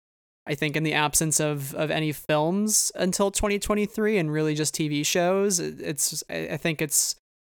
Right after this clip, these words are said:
sort of the, the most diverse fix of, of stories that we're gonna get the next, uh, the next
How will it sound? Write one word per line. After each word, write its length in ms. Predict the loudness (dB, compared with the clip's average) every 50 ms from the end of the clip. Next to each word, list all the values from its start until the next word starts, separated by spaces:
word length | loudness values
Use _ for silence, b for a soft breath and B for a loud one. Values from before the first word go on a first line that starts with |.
| _ _ _ -2
sort 240 | 0 2 4 4 4
of 80 | 4
the, 240 | 2 0 -2 -2 -8 -6
the 140 | -2 0 2
most 300 | 2 2 2 2 2 4
diverse 460 | 4 2 2 2 0 0 0 0 -2
fix 580 | -4 -4 -4 -2 -2 -2 -2 0 2 2 2 2
of, 360 | 0 -4 -6 -6 -8 -14 -14 -10 -8
of 160 | -6 -2 0
stories 460 | 0 0 0 -2 -4 -4 -4 -4 -4
that 140 | -6 -6 -6
we're 120 | -8 -8
gonna 180 | -10 -10 -12 -12
get 220 | -12 -12 -12 -12
the 80 | -12 -12
next, 440 | -12 -10 -6 -4 -4 -4 -4 -6 -8
uh, 360 | -8 -8 -8 -8 -10 -12 -14 -16 _ _ _ _ _ _ _ _ _ _
the 80 | -8 -6
next 320 | -6 -6 -6 -6 -6 -8